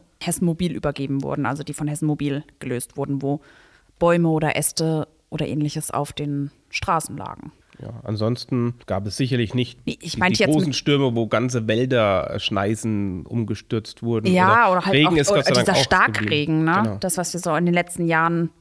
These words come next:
Speaker 1: oder au-, halt natürlich auch Blitz und Donner und, und, und, also so das, was man sich so klassisch unter so einem Unwetter dann auch vorstellt und so, wie es die letzten Jahre halt auch einfach war. Das war's jetzt nicht, es war halt Wind.
Speaker 2: Was man aber gemerkt hat, ist, die Menschen haben mittlerweile Respekt davor.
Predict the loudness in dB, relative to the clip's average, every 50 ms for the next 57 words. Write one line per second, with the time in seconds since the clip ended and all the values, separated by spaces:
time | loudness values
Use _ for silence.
0 | _ -6 -4 -2 -2 -4 -4 _ -10 -14 -12 -10 -10 -6 -2 -2 -2 -2 -2 -2
1 | 0 0 0 0 0 0 -4 -4 -2 -2 -2 -2 0 0 2 2 2 4 4 4
2 | 2 2 0 -2 -2 0 -2 -2 0 -2 -2 -2 -2 -4 -4 -6 -8 -8 -6 -6
3 | -6 -4 -6 -4 -4 -2 -2 -4 -4 -8 -10 -8 -6 -4 -4 -4 -4 -4 -4 -4
4 | -4 -4 -4 -2 -2 -2 -2 -2 -2 -4 -6 _ -2 0 2 2 2 2 0 0
5 | 0 0 0 -2 -4 -10 -20 -20 -20 -20 -20 -20 -16 _ -6 -4 -4 -4 -4 -6
6 | -8 -12 _ _ _ _ _ _ _ _ -10 -4 0 0 0 2 2 0 0 0
7 | 0 -2 -2 -4 -4 -6 -6 -4 -4 -4 -4 -4 -4 -4 -2 0 0 0 0 0
8 | -2 -4 -4 -4 -4 -6 -6 -8 -10 -10 -10 -6 -2 0 0 0 0 -2 -2 -4
9 | -4 -4 -2 -2 0 0 0 -2 -4 -2 -2 -2 -4 -4 -4 -6 -6 -6 -6 -4
10 | -4 -4 -4 -6 -8 -12 -12 _ _ _ _ -2 -2 -2 -2 -6 -14 -16 _ _
11 | -8 -4 -2 0 2 4 4 4 4 4 4 4 2 0 0 -4 -6 -6 -4 -4
12 | -6 -4 -4 -6 -8 _ -2 0 0 2 2 2 0 0 0 0 0 0 0 -2
13 | -2 -2 -2 -2 -2 -2 -2 -4 -4 -4 -4 -4 -2 -2 -2 -4 -4 -6 -6 -6
14 | -8 -8 -8 _ -12 -12 -12 -10 -10 -12 -12 -12 -12